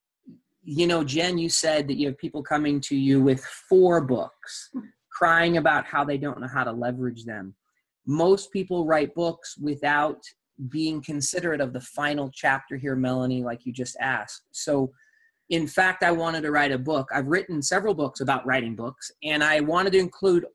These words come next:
all of that junk behind my head in the book. And it didn't make sense because it was too much content, in my opinion. And I, I wanted it all in one book 'cause I see it all as one thing. And the way I help people write the book is I start off with that first question, Melanie, which is, "What's your purpose behind it?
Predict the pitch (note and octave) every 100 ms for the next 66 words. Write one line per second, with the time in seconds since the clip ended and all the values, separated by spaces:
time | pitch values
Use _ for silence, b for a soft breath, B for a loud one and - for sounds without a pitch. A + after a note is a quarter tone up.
0 | - F#3+ A3 B3 G#3 F#3 D#3+ F#3 F3+ -
1 | D#3+ E3+ E3 D3+ E3+ D#3+ B2 A#2 C3 _
2 | _ _ _ _ - D#3 E3+ D4 C4+ -
3 | - F#3 F3+ F3 G3+ C4 B3+ G3+ F3+ D#3+
4 | A#2 - - - E3 F#3+ F3 F3+ F3+ -
5 | - G#3+ E3 - - D#3+ C#3 C3 B2 -
6 | A#2 A2 - D3 G3 B3+ B3 _ _ _
7 | _ _ _ _ _ - F3+ G3 G#3 G#3+
8 | A3+ F4 G4 C#4+ A3 F#3+ F3+ D#3+ D3+ C#3
9 | B2+ C3+ F#3+ _ - F#3+ G3+ - - -
10 | E4 D4 A#3+ F3 D#3+ D#3 D3 C#3+ C#3 B2
11 | E3 G#3+ - E3+ E3+ E3 A3+ C4+ A3+ A#3
12 | A3 G#3+ F#3 D#3+ F3+ F#3+ E3+ E3+ E3 D#3
13 | C#3+ - F3 D#3+ D3+ D3 C#3 C3 - C#3+
14 | - E3+ G#3+ - C3+ A#2+ B2 C#3 F#3+ D#3+
15 | - C#3+ E3 - - F3 G3 - - -
16 | A3 A#3+ C#3